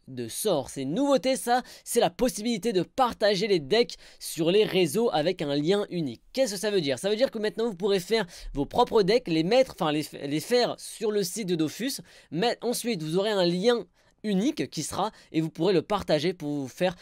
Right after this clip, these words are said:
un, les decks les mieux, pour partager vos decks avec vos collègues, pour partager vos decks sur les réseaux sociaux et pour les faire partager à la communauté pour vous mon-, pour montrer les meilleurs decks, les decks les plus cheatés, les plus abusés, les plus optimisés. Voilà, vous pourrez faire tout ça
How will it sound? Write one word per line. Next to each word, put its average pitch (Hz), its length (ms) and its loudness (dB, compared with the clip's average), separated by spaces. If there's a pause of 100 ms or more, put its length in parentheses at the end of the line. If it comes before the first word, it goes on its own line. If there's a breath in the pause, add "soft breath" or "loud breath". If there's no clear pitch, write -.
(160 loud breath)
un, 127 460 -4
les 147 120 2
decks 185 280 0
les 156 80 0
mieux, 180 320 2
pour - 160 -8
partager 180 340 0
vos 165 140 2
decks 180 200 0
avec 147 200 0
vos 143 80 -4
collègues, 165 420 4
pour 139 80 -16
partager 170 380 -4
vos 151 140 0
decks 202 340 0
sur - 240 -2
les 269 100 4
réseaux 226 200 4
sociaux 180 360 -2 (240 loud breath)
et 160 100 2
pour 202 200 2
les 180 80 2
faire 180 120 -2
partager 165 360 -2
à - 20 4
la 139 80 2
communauté 175 560 2 (320 loud breath)
pour 147 140 -2
vous 151 80 -2
mon-, 151 200 0
pour 170 160 0
montrer 185 440 2
les 147 140 0
meilleurs 208 420 6
decks, 170 320 4
les 147 80 -2
decks 156 180 -2
les 139 100 -6
plus 135 160 -16
cheatés, - 320 -2
les 170 100 0
plus 139 180 -4
abusés, 147 260 0
les 160 120 0
plus 135 180 -8
optimisés. 185 480 0
Voilà, 156 160 4
vous 131 40 -4
pourrez 214 240 -2
faire 220 200 -6
tout 202 80 -8
ça 233 220 0